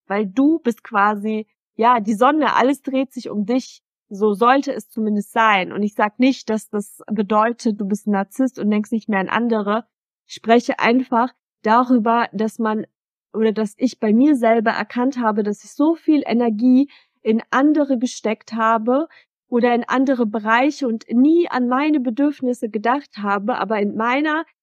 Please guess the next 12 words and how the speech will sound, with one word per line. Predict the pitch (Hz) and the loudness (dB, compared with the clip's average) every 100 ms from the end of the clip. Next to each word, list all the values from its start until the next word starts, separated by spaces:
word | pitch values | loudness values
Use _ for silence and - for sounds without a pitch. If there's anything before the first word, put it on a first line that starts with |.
| _ _ | _ _
also | 214 240 | -4 0
meine | 240 277 - | 2 0 0
Aufgabe | 240 285 - 233 226 | -2 -4 -2 0 0
im | 220 | 0
Leben | 226 269 254 | 0 -2 -4
ist | 220 240 | -8 -10
es | - | -4
ja, | 220 196 _ | -6 -6 _
an | 214 | 0
mich | 226 302 - | 2 2 -2
zu | - 190 | -8 -4
denken. | 185 185 185 170 170 | -2 -4 -6 -12 -12